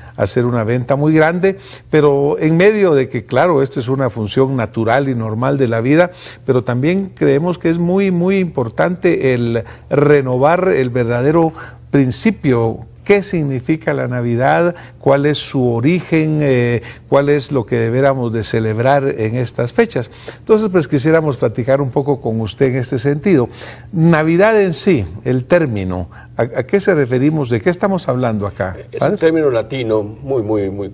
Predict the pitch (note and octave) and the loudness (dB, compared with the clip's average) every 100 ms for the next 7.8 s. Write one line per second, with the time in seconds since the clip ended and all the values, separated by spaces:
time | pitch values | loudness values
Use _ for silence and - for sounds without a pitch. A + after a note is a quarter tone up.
0 | - G2 G2+ G2 F2+ - F2+ - A2 G2+ | -10 -6 -4 -4 -6 -4 -6 -4 -4 -4
1 | G2 G2 A#2 G2+ - F#2 F#2+ C3 A2+ F#2 | -4 0 0 -2 -10 -10 -10 -8 -8 -8
2 | - E2+ - G#2 C3 C3 - - F#2+ - | -6 -6 -6 -8 -8 -8 -18 -14 -10 -4
3 | G2 G2 F#2 F2+ G2+ F2+ F#2 G#2 F#2 G2 | -4 -4 -6 -8 -10 -6 -2 -2 -4 -8
4 | F2+ G#2 F#2 A2 F#2 - F#2 C3+ - - | -10 -8 -2 -2 -2 -6 -8 -8 -10 -20
5 | - - - B2+ A#2 A2+ C#3 C3 B2 A2 | -20 -12 -6 -2 0 0 0 0 0 -2
6 | A#2 C#3+ C#3+ - G#2 F#2 - F2+ G2 G2+ | -2 -2 -2 -4 -8 -8 -8 -6 -4 -4
7 | G2 F2 E2+ F2 - D3 - - | -4 -4 -4 -8 -4 -4 -6 -16